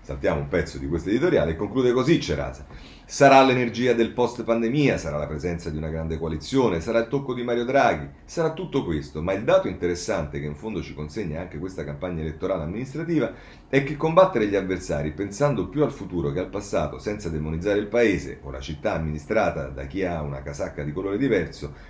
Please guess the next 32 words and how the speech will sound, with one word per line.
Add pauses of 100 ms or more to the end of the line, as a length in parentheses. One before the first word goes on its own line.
(120)
e
provando
a
concentrarsi
più
sui
sogni
da
realizzare
che
sugli
incubi
da
rimuovere, (320)
è
possibile
e
non
è
infattibile. (200)
Più
futuro,
meno
passato,
più
sistema,
meno
antisistema,
più
costruzione,
meno
distruzione.